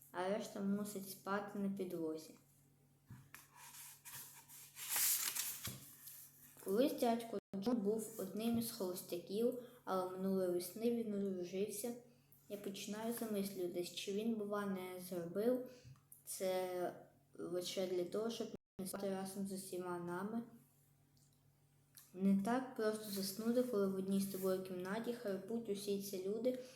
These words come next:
тож я врешті-решт зібрав манатки і подався шукати якесь інше місце, де можна провести ніч.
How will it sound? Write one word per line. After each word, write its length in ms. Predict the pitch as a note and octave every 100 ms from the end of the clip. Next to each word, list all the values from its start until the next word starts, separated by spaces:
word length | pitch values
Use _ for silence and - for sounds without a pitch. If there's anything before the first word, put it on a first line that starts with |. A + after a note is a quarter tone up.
| - -
тож 200 | G3+ G#3
я 80 | G3
врешті-решт 960 | F#3+ F#3+ F#3+ G3+ G3+ A3 A#3 - -
зібрав 460 | - G3 F#3+ F#3+ F#3
манатки 500 | F#3 G3 A3+ - G#3+
і 40 |
подався 540 | G3+ F#3+ G3 G#3 - G#3
шукати 560 | - - _ - G#3+
якесь 320 | G3 G3 F#3+ - - - - -
інше 400 | G3 G3 G3 F#3
місце, 400 | G3+ A#3 - A3+
де 140 | G3 F3
можна 720 | F3 F3+ - - G3 - F#3
провести 600 | F#3 E3+ E3+ - - G3
ніч. 440 | F3+ E3 - -